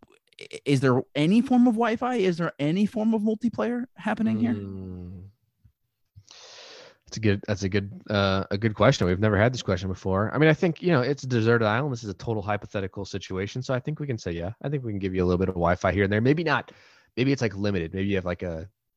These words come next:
Speaker 2: a two-hour day limit or something for, for Wi-Fi on, on the deserted island. So you're not just sitting there all day playing, uh, playing games. But, um, so, so what is the, the game of choice? I think I have an idea of where you're
Speaker 1: No,
Speaker 2: going.
Speaker 1: you don't. No, you don't. There's, there's no way. What, what is it? You tell me.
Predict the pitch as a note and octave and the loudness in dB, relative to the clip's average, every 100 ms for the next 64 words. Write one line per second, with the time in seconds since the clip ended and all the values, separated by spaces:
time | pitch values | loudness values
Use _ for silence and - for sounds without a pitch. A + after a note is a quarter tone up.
0 | _ - - A2+ G2+ F#2+ F2+ F#2 F2+ F2 | _ -14 -2 2 4 4 0 -2 -4 -4
1 | F2 F2+ F2+ C#2 A#2+ - A2+ - G#2+ F#2 | -6 -8 -10 -10 -12 -8 -8 -2 0 2
2 | F2+ F2 G2 G2+ A#2+ G#2+ G#2 G2+ G2 F#2 | 2 0 -4 -4 -4 -4 -2 -2 -2 0
3 | G2 F#2 F#2 F2 F2+ A2+ A2+ G#2+ G#2 G2+ | 0 2 0 0 -4 -2 2 2 0 -4
4 | - F2+ F2+ E2+ F2 G2+ - A#2+ G2+ F2 | -4 -4 -4 -4 -6 -10 -8 -8 -8 -10
5 | A1+ - - _ - E2 E2 E2+ - D#3+ | -14 -16 -20 _ -16 -14 -12 -14 -14 -12
6 | - _ - - - _ _ G#2+ F#2 C#2 | -12 _ -20 -20 -20 _ _ -4 -2 -6
7 | B1 - _ _ _ _ - A#2 - A2+ | -12 -20 _ _ _ _ -2 0 0 -2
8 | G#2+ A#2 A#2 A2 A2 - G2 G2 G#2 G2+ | 2 2 0 2 0 0 -6 0 0 -2
9 | - A2+ G2 G2+ G2+ _ B2+ A#2 - G2 | -2 -2 -2 -2 -6 _ -2 -2 -2 -2
10 | G2 F#2 F2+ F#2+ F#2+ G2 G#2+ G#2+ A2 A2+ | -2 -2 -4 -4 -4 -2 2 2 4 2
11 | A2 A#2+ A#2+ G#2+ F2+ D#2+ F2 - G#2+ D2 | 4 4 4 2 -2 -6 -8 -6 -8 -8
12 | D2+ C2 C2+ A2+ B2+ - A2+ G2 - - | -10 -10 -8 -6 -8 -6 -8 -6 -8 -8
13 | A2+ G2+ A#2+ A#2+ A2+ G#2 G#2 A2+ - - | -4 -2 0 0 0 -2 -4 -6 -6 -10